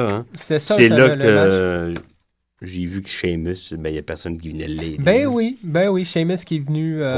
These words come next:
Speaker 1: Pauvre Sheamus.
Speaker 2: se battre contre Shield. Puis j'a-, j'aime bien ce qu'ils font dans le sens que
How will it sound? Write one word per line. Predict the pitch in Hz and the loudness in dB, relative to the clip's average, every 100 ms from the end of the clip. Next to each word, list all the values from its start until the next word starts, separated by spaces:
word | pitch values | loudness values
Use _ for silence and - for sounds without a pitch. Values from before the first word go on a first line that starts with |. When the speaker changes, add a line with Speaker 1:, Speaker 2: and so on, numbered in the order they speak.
| 127 123 | -2 -2
Speaker 1:
Pauvre | 127 | -4
Sheamus. | 80 71 69 73 - - | -6 -8 -10 -16 -20 -18
Speaker 2:
se | - | -6
battre | 131 160 - | 0 0 2
contre | 156 143 143 | -2 -2 -4
Shield. | - 180 196 190 | -4 0 0 0
Puis | 180 185 | -2 2
j'a-, | 208 202 | 4 4
j'aime | 208 294 | 4 2
bien | 294 427 | 2 -2
ce | - | -4
qu'ils | - - | -8 0
font | 233 254 | 2 4
dans | 170 | 2
le | |
sens | 165 202 214 - | 2 0 -2 -2
que | 185 190 196 | 0 0 0